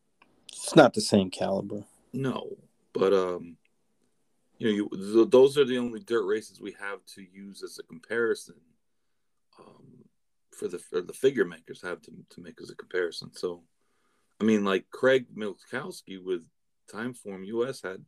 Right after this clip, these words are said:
Speaker 2: had the race rated huge, the, uh, DeWhitney, like, f-,
Speaker 1: Mm.
Speaker 2: like, massively fat, like, a hu-, he gave Life is Good, like, a hundred thirty-eight, which is a gigantic time.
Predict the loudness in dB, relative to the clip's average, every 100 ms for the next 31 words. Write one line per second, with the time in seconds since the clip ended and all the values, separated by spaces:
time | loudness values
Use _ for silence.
0 | -16 -16 -12 -2 0 0 0 0 0 -4
1 | -12 -20 _ _ _ _ _ _ -20 -10
2 | -4 -2 -4 -10 -20 -20 -20 _ _ _
3 | _ _ _ -10 -4 -2 -4 -8 -4 -2
4 | -2 -4 -8 -18 -18 -12 -12 -10 4 8
5 | 8 4 -8 -8 -8 2 6 6 4 -2
6 | -4 -14 -14 -14 -14 -14 -12 -10 -6 4
7 | 4 4 -8 -20 _ _ _ -4 -4 -2
8 | -4 -2 -6 -10 -4 -2 0 4 4 2
9 | -10 -10 -14 -20 _ _ _ _ _ _
10 | _ _ _ _ _ _ -18 -8 -8 -6
11 | -10 -14 -16 -20 _ _ _ _ _ -10
12 | -8 -8 -6 -6 -6 -10 -16 -20 -20 -20